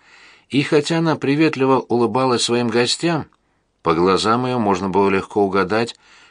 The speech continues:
что она держала свою речь не из одной любви к философии. Её сестра положила свой нож и посмотрела на неё отсутствующим взглядом. «А что думает Снайфридур?»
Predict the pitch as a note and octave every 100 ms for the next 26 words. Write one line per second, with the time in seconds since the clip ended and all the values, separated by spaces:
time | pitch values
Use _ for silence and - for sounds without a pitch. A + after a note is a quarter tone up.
0 | _ - G2+ G2+ G#2+ G2+ G2+ A2 G#2+ G2+
1 | G2+ A2 B2+ C#3+ - - _ _ - G2+
2 | B2+ B2+ C#3+ B2+ A#2 G2+ G2 F2+ G2 F#2
3 | - G2 G2+ - F#2+ - G2+ F#2 - _
4 | _ _ _ _ _ _ _ _ _ _
5 | D2+ E2 D#2+ G2 F#2 A2+ A#2 G2+ F#2+ F2+
6 | G2 F2 F#2+ G2 A2+ C3+ - - _ _
7 | - D#2 - F2+ - F#2 F2+ G2+ G2 G2
8 | F#2+ F2+ G2+ G2 A2 G#2+ - A2 A2+ B2+
9 | A#2+ G#2+ G#2 G2 F#2+ F#2 _ _ _ _
10 | _ _ _ _ _ _ - E2+ - D#3+
11 | D#3+ F#3 F#3 D3 A2+ F#2+ E2 F2+ D2+ D2